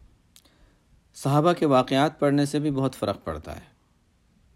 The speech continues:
اللہ تعالیٰ کے وعدوں پر یقین، صحابہ کرام رضی اللہ تعالیٰ عنہم کے یقین کے واقعات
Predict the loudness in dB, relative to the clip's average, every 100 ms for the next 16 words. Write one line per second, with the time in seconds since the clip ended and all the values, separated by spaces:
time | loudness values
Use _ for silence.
0 | _ _ _ _ _ -20 -8 0 2 4
1 | 4 4 4 4 4 4 4 2 4 2
2 | 2 2 2 2 -2 -4 0 2 2 2
3 | 2 4 4 4 4 4 4 4 2 2
4 | 2 2 2 2 2 0 2 2 2 2
5 | 0 0 0 2 2